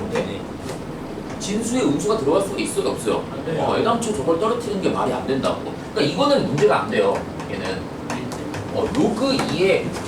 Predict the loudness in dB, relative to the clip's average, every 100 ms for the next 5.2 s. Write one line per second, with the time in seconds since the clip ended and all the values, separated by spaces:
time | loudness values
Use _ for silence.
0 | -4 2 2 2 2 4 6 6 4 4
1 | 2 2 2 0 0 -2 -2 0 0 0
2 | -2 -2 2 0 0 -2 0 0 2 2
3 | 2 0 2 2 2 0 -2 0 -2 -2
4 | 2 2 4 0 2 4 2 0 -2 0
5 | 0